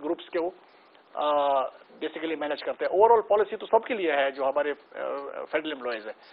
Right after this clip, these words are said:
लेकिन ती-, तीन office, दो groups हैं, पीएएस है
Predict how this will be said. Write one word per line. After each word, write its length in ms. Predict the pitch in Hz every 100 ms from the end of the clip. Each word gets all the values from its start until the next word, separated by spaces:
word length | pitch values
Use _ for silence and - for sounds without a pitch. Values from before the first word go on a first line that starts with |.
| - -
लेकिन 240 | 180 190
ती-, 480 | 180 220 196 - -
तीन 340 | - 220 240 220
office, 260 | 196 196
दो 400 | 208 175 160 170
groups 320 | 156 185 -
हैं, 120 | 175 175
पीएएस 640 | _ - 196 226 233 233
है 140 | 240